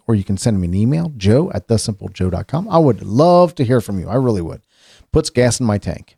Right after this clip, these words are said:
when, uh, when you guys reach out to me. And I hear, I hear from, uh, hear from somebody out there pretty often. I hear from you guys pretty often, so it really, uh, warms my heart. I appreciate it. And if you like listening to the show, will you do me a favor? Share it with your friends on social media.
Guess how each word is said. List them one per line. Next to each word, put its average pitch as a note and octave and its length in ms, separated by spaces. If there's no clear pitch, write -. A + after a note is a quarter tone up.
when, E2 220
uh, E2 200
when F#2 120
you F2+ 80
guys E2 200
reach E2 200
out D#2 160
to - 80
me. E2+ 80
And B2 80
I C#3 60
hear, C#3 240
I G3+ 120
hear F#3 180
from, C#3+ 300
uh, B2+ 320
hear F#3 120
from D#3+ 180
somebody A2 480
out G2+ 180
there C3 240
pretty G#3 180
often. A2+ 320
I A2+ 80
hear B2 80
from B2+ 180
you A#2+ 80
guys A#2 180
pretty A#2 200
often, F2+ 280
so F#2 120
it - 80
really, A2 280
uh, F#2+ 80
warms G#2+ 340
my G2+ 140
heart. F2+ 240
I F2+ 60
appreciate E2+ 480
it. - 120
And D3 80
if D#3 100
you A#3+ 60
like G#3+ 220
listening F#3+ 320
to C3+ 100
the B2 60
show, C#3 200
will E3+ 180
you B3+ 100
do F3+ 120
me D3+ 120
a A2+ 40
favor? C3 360
Share A3 240
it F#3 60
with C#3+ 180
your A2 80
friends G#2 320
on F2+ 100
social F2 340
media. F#2+ 380